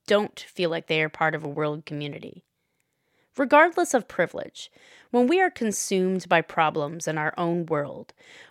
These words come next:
we don't have the energy for much outside that world. And when we don't feel like we're part of a larger community,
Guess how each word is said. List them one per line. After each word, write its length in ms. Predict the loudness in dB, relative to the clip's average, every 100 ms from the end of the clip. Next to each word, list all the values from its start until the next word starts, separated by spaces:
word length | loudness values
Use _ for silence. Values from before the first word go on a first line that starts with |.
| 0
we 100 | 2
don't 280 | 4 2 0
have 260 | 0 0
the 160 | -2 -2
energy 420 | -2 0 -2 -6
for 160 | -6 -4
much 280 | -4 -4 -4
outside 560 | -6 -6 -2 0 0 -2
that 200 | -8 -8
world. 380 | -14 -14 -18 _ _ _ _ _ _ -6
And 160 | -2 2
when 140 | 2
we 100 | 2
don't 280 | 4 4 2
feel 280 | -2 2 4
like 200 | 4 2
we're 120 | -2
part 300 | 0 2 2
of 80 | 2
a 60 |
larger 400 | 2 2 2 0
community, 600 | -4 -6 -4 -2 -2 -4